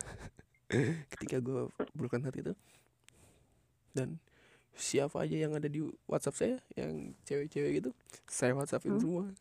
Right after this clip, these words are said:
Speaker 1: saya ajak main.
Speaker 2: Kecuali saya.
Speaker 1: <laughs>
Speaker 2: Saya
Speaker 1: Jauh.
Speaker 2: nggak di WhatsApp.
Speaker 1: Jauh, jauh, Pak. Jauh.
Speaker 2: Karena saya juga lagi patah.
Speaker 1: <laughs> Kalau lu gimana? Kalau gue kayak gitu ya, maksud gue, ya udah siapa aja udah dulu lah gitu. Yang penting gue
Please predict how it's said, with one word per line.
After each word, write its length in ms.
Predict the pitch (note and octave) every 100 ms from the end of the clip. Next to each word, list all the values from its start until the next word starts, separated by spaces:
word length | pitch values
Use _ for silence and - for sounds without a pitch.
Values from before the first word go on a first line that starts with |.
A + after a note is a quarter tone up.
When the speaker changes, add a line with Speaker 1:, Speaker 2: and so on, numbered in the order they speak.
| - -
Speaker 1:
saya 160 | C#3+
ajak 140 | C#3 -
main. 300 | F3+ F3+ F3+ G3 A#3 - - D#4+ - - - - - -
Speaker 2:
Kecuali 340 | - D#3+ A3 A3
saya. 420 | C#4 D4 C4 C4+ - -
Speaker 1:
<laughs> 220 | - -
Speaker 2:
Saya 80 | F3
Speaker 1:
Jauh. 160 | G#3
Speaker 2:
nggak 120 | A#3+ G#3+
di 100 | G#3
WhatsApp. 460 | A#3 G#3+ C#4 C#4+ C4+
Speaker 1:
Jauh, 300 | C3 C#3 C#3+
jauh, 220 | C3+ C3+ A#2+
Pak. 160 | - - - - -
Jauh. 280 | - C3+ C#3 D#3 - - - B3+ - - - - -
Speaker 2:
Karena 240 | - G3 A#3
saya 180 | B3 C4
juga 220 | C4 A#3
lagi 200 | A3+ G#3+
patah. 560 | G#3+ A3+ - - D4 D#4+ - - C4+ - - - F3 E3+ E3 C#3
Speaker 1:
<laughs> 880 | C#3+ C#3+ - - - - - - -
Kalau 180 | D3 D3
lu 100 | G3
gimana? 240 | D3+ A#2
Kalau 200 | - D#3
gue 120 | C#3+ F3+
kayak 160 | C3
gitu 160 | C#3+ D3
ya, 100 | C3+
maksud 200 | - -
gue, 120 | C#3+ - _ -
ya 140 | - -
udah 160 | D3+
siapa 320 | D3+ C#3 C#3
aja 160 | C3+ C#3
udah 140 | C3+
dulu 200 | C3+ C3 C#3
lah 100 | D3+
gitu. 160 | C3+ B2
Yang 140 | B2 C3
penting 160 | C#3+
gue 140 | C#3